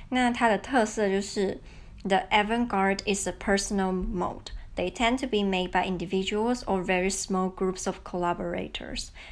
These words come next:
financed either by the filmmakers alone or private patronage and grants from arts institutions.所以他们是，嗯，个人出钱或者是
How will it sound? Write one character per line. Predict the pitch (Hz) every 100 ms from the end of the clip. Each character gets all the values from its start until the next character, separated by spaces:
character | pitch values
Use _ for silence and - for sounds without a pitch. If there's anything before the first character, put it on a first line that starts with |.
| - -
financed | 196 202 220 240 -
either | - 208 214
by | 208 185 180
the |
filmmakers | 175 190 196 190 208 208
alone | 185 175 180 214 214 -
or | 196 190 190 - - - -
private | - 196 190 185
patronage | - 185 185 - - - - -
and | 185 180
grants | - 190 190 -
from | - - - - - - - -
arts | 185 180 180 185 196 208 - - -
institutions. | 208 196 196 - - 240 240 - - - - - - - -
所 | - 208 202
以 | 196
他 | 185 190
们 | 190 220
是， | - - 220 196 202 - - - - -
嗯， | 190 185 185 180 180 190 - - - - -
个 | 262 196
人 | 175 -
出 | 202 - 190
钱 | 196 - -
或 | 226 196
者 |
是 | 190 - 185 196 - 92